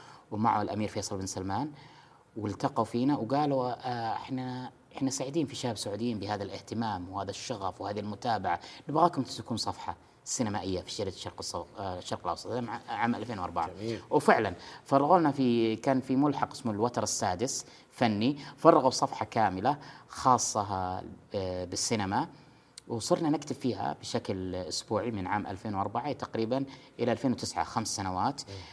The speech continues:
Speaker 1: بل إنه، آه، كانوا يتكفلون بذهابنا المهرجانات. في ذاك الوقت بدأ مهرجان دبي
Speaker 2: مم.
Speaker 1: ألفين وأربعة الدورة الأولى، وذهبنا كلنا للتغطية والكتاب عن الأفلام. كانت مرة يعني، آه، أشياء جميلة تشبع مدى نهمنا ورغب-، وشغفنا في، في، في
Speaker 2: وش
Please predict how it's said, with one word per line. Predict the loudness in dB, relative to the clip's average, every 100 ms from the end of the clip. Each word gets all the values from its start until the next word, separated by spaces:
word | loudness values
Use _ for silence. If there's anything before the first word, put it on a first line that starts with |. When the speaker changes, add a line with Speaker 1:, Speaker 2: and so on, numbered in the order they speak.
| -8 6
Speaker 1:
بل | 8 8
إنه، | 6 8 10 10 8
آه، | 6 6 6 4
كانوا | 2 4 4
يتكفلون | 4 2 4 4 4
بذهابنا | 4 4 4 4
المهرجانات. | 2 0 0 0 0 0 -4 -12 -4
في | 4
ذاك | 6 8
الوقت | 8 6 4
بدأ | 4 4
مهرجان | 2 0 2 4 4
دبي | 4 2 -4 -12 -4
Speaker 2:
مم. | 2 4
Speaker 1:
ألفين | 2 0
وأربعة | 0 2 2
الدورة | 2 4 4
الأولى، | 2 2 4 4
وذهبنا | 4 4 4 2 -2
كلنا | 0 0 0
للتغطية | 2 4 4 2 0
والكتاب | -2 0 0 2
عن | -2
الأفلام. | -4 -4 2 2 2 -6 -18 -20 -20 _ _ 2
كانت | 2 8
مرة | 8 8 4 4 2
يعني، | 0 -2 -4 -4
آه، | -4 -2 -4 -6 -10 -18 -16 -8
أشياء | 4 4
جميلة | 6 6 6 4
تشبع | 4 2 4 0 2
مدى | 4 4 4
نهمنا | 4 2 2
ورغب-، | 2 0 -2 -4
وشغفنا | -4 -4 -4 -4 -2 -4
في، | -6 -10
في، | -10
في | -2
Speaker 2:
وش | -2